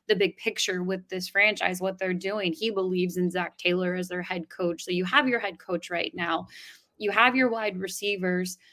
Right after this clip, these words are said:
Your defense is, still has a lot of young guys on the other side of the ball. You have to feel good about where you're at right now. Yes, you wanna make it to a Super Bowl and win, win a Super Bowl for this franchise. But I, I wonder if those conversations happen with him and he's thinking,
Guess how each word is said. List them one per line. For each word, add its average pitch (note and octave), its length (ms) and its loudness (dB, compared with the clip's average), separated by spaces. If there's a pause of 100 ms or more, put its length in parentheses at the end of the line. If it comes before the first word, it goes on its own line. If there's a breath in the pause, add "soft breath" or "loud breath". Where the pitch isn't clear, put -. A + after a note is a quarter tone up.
(140 soft breath)
Your B3+ 80 4
defense C4 480 8
is, G3+ 80 -8
still A3+ 220 4
has G3 140 4
a F3+ 60 2
lot G3+ 280 6
of F#3+ 80 0
young F#3+ 220 -2
guys F#3 280 2
on F3+ 160 -2
the F3+ 140 2
other F3+ 180 0
side F#3 280 -2
of F3+ 100 -4
the F3 100 -6
ball. F#3 520 2 (220 loud breath)
You A3 60 4
have A3+ 120 6
to A3+ 100 -6
feel G3 220 -2
good G#3 240 2
about F#3 260 2
where G3 240 2
you're F3+ 220 0
at G3 240 2
right F#3 260 -2
now. F#3 220 -4
Yes, G#3 340 2
you G3 60 -8
wanna F#3+ 180 -4
make F#3+ 240 -6
it F#3 80 -16
to F#3 80 -8
a F3+ 60 -6
Super F#3 240 -8
Bowl F3+ 160 -2
and F3 100 -4
win, G3+ 400 -4
win G#3+ 160 -4
a G3+ 60 -6
Super F#3 240 -8
Bowl F3+ 180 -2
for F3+ 140 -10
this F3 180 -10
franchise. F#3 560 -2 (500 loud breath)
But G#3 300 4 (240)
I, G3 180 0
I A#3 200 8
wonder C4+ 460 4
if B3 420 0
those G#3 220 -2
conversations G3+ 760 -2
happen G3 300 0
with F3+ 160 -2
him G3 180 0
and F3+ 80 0
he's F#3 260 -6
thinking, F#3 540 -6